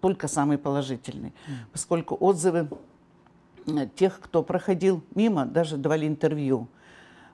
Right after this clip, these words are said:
Speaker 1: э, говорили, что мы вспоминаем Молдову как, ну, как манну небесную, как землю обетованную. Почему мы к вам не ездим? Нам просто как бы не, не поступает информация о том, что Молдова —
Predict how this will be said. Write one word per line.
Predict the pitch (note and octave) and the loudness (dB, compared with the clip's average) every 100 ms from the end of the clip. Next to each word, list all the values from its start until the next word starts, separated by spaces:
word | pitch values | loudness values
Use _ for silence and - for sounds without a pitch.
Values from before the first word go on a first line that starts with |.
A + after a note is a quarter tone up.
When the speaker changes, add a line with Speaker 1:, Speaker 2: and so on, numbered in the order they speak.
| - | -4
Speaker 1:
э, | C#3+ C#3 C#3 | 0 2 0
говорили, | B2 E3 F3+ E3+ | 0 0 0 0
что | D3+ D#3+ | -4 -4
мы | D#3+ G3 G3 | 0 0 0
вспоминаем | C3+ - E3 D#3+ F#3 F#3 D#3+ | -4 -6 -4 0 0 2 2
Молдову | D3+ D3+ F#3 D#3+ | 0 2 0 0
как, | - D#3 - - | -2 -4 -6 -14
ну, | E3 | -12
как | D#3+ E3 - | -6 -4 0
манну | D#3+ G3+ G3 | 2 2 2
небесную, | F3+ D3+ C#3+ - C3 B2 C3 - _ _ | 2 0 -2 -2 -6 -8 -8 -16 _ _
как | E3+ | -2
землю | D#3 F3 E3+ G3 | 0 2 4 4
обетованную. | G3 G3+ F#3+ F3 D3 B2 A#2 - - | 4 2 4 4 2 0 -2 -8 -6
Почему | E3+ - F3+ | -4 -2 2
мы | G3 | 2
к | G3+ | 2
вам | G3 F#3 | 2 4
не | F#3+ | 4
ездим? | F3+ D#3+ B2 B2 A2 - - - - | 4 2 0 -8 -12 -16 -20 -20 -12
Нам | D#3 F3 F3+ | -2 0 2
просто | F3 G#3+ - | 2 2 2
как | E3+ D#3+ | 2 2
бы | E3 | 2
не, | F3 F3 | 0 0
не | F3+ | -2
поступает | F3 - G3 F#3+ D#3+ D3+ | -2 -4 0 2 2 2
информация | C#3+ C#3+ D#3+ G#3 A#3+ E3+ | 0 0 2 2 0 -2
о | |
том, | E3 | -2
что | D3 D3+ | -2 0
Молдова — | C#3+ C#3+ F3 G#3+ | 0 2 2 2